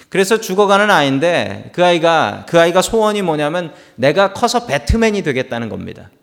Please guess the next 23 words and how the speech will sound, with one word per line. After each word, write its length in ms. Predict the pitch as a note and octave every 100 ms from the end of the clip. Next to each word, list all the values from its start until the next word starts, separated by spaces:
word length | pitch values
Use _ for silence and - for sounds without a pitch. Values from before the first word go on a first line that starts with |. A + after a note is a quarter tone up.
| _ _ _ _
"커서 220 | - F3 -
배트맨이 500 | A2+ - E3+ D#3+ D3
되겠다." 500 | G2+ G2 - F#2+ - _ _ _ _ _
그래서 600 | - F#3 F#3+ A3 G3 - - -
아빠가 340 | D3+ G#3 A3
데리고 300 | G3+ F#3 G#3
나왔어요, 520 | G3+ C#3+ D3+ F3 G3
쟤를. 380 | E3 C3 B2 G2
데리고 260 | B2+ C#3+ E3
나가서 580 | B2 B2 B2 D#3+ A#2+
"야, 100 | A2+
우리 200 | A#2 A2+
배트맨 440 | C3+ B2 B2 C#3+ D3+
모자 260 | B2 C3
사러 220 | B2 B2 A#2
가자"라고 1000 | A2+ C#3+ A#2+ A2+ A#2+ G3+ G3 - - -
속였어요. 760 | - - F#3+ D#3+ A#2+ G2 F2 F#2+ _ _ _ _ _ _ _ _ _
그런데 800 | - E3+ F#3+ G#3+ G#3+ B3 - - -
갑자기 580 | - - G#3 E3 F3 F#3 -
"야, 140 | B2+ A2+
네가 280 | A#2 D3 E3+
배트키드가 680 | B2+ B2+ - - E3 D3 C3
돼서 460 | A#2 A2+ E3+ F3+